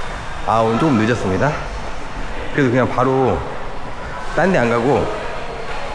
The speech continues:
그냥 바로 강남으로 왔거든요. 여기서 시작해 보겠습니다. 현재 시간은 여덟 시 사십 분이고요.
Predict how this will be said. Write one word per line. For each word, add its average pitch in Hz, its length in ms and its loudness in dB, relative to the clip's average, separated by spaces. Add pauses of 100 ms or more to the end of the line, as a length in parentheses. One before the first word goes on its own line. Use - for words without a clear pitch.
그냥 98 160 0
바로 117 140 2
강남으로 127 380 4
왔거든요. 90 480 2 (1040)
여기서 110 180 2
시작해 131 280 0
보겠습니다. 98 560 0 (680)
현재 135 280 2
시간은 117 420 4
여덟 98 220 4
시 - 120 0
사십 - 360 0
분이고요. 101 380 2